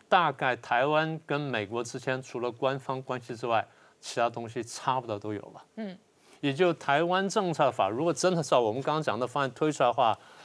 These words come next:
Speaker 1: 那几乎就是没有官方关系的官方关系。
Speaker 2: 就准国与国关系。
Speaker 1: 准国与国的关系。
Speaker 2: 嗯。
Speaker 1: 准国与国的官方关系。
Speaker 2: 对。
Speaker 1: 就这意思了。
Speaker 2: 嗯。
Speaker 1: 好，那现在我们可以做结论了。中共说我要搞新常态，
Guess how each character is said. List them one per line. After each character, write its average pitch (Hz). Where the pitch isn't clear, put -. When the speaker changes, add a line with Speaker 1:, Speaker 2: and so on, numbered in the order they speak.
Speaker 1:
那 135
几 147
乎 143
就 131
是 110
没 139
有 175
官 131
方 135
关 123
系 120
的 104
官 104
方 107
关 107
系。 104
Speaker 2:
就 320
准 214
国 233
与 240
国 180
关 180
系。 -
Speaker 1:
准 175
国 151
与 139
国 139
的 139
关 131
系。 131
Speaker 2:
嗯。 190
Speaker 1:
准 135
国 156
与 151
国 120
的 120
官 127
方 120
关 107
系。 104
Speaker 2:
对。 196
Speaker 1:
就 135
这 123
意 113
思 117
了。 101
Speaker 2:
嗯。 98
Speaker 1:
好， 110
那 131
现 147
在 131
我 104
们 107
可 123
以 117
做 117
结 104
论 110
了。 101
中 170
共 160
说 143
我 113
要 127
搞 110
新 139
常 110
态， 117